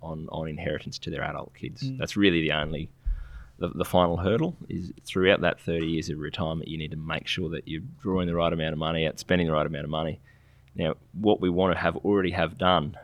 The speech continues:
Speaker 1: by the time you get to retirement is structure things in a way where we're leaving the most amount of tax-free money to you, to your
Speaker 2: Mm.
Speaker 1: adult children, you know, if and when you, you hand money over to them.
Speaker 2: Mm.
Speaker 1: So there's a whole other podcast about that that you can go and listen to, but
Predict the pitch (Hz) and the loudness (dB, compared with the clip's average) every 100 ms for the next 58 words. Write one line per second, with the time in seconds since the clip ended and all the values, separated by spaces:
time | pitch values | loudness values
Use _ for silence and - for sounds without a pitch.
0 | - - 82 80 82 78 80 - 95 85 | -10 -2 -2 -2 -4 -6 -8 -10 -12 -12
1 | 82 80 71 - 87 - 90 - 85 85 | -10 -10 -12 -12 -12 -4 0 0 -4 -4
2 | 82 87 82 80 76 76 76 76 76 87 | -4 -4 -6 -4 -6 -6 -6 -6 -6 -8
3 | - _ _ _ _ _ _ - 101 90 | -14 _ _ _ _ _ _ -6 0 4
4 | 92 98 95 87 82 85 85 - 92 80 | 6 6 6 4 2 4 4 4 0 -2
5 | 76 - - - - - 87 82 80 73 | -6 -8 -2 -2 -2 -2 0 2 0 -2
6 | 78 - - - 82 76 73 - - 78 | -2 -4 -10 -6 -4 -2 -4 -6 -2 0
7 | 71 76 67 60 69 76 76 95 - - | 2 0 -2 -2 -6 -6 -8 -12 -16 -20
8 | - - - - 82 76 - - - - | -20 -20 -20 -14 -8 -6 -8 -14 -20 -20
9 | - - - - 87 82 80 80 80 80 | -20 -20 -6 -2 -2 -2 0 0 0 -2
10 | 76 73 76 80 82 78 76 78 73 76 | -2 -4 -4 -4 -4 -4 -4 -4 -4 -6
11 | 82 - - - - _ - - - - | -8 -10 -10 -10 -12 _ -10 -8 -8 -10
12 | - - - - 82 85 87 98 98 90 | -16 -12 -12 -6 -2 2 6 8 8 6
13 | 82 92 - 85 78 71 76 73 80 - | 2 -2 -2 -2 -2 -2 -2 0 -2 -4
14 | 78 80 87 82 78 98 - 110 135 135 | -12 -12 -10 -6 -2 0 0 0 0 0
15 | - | -2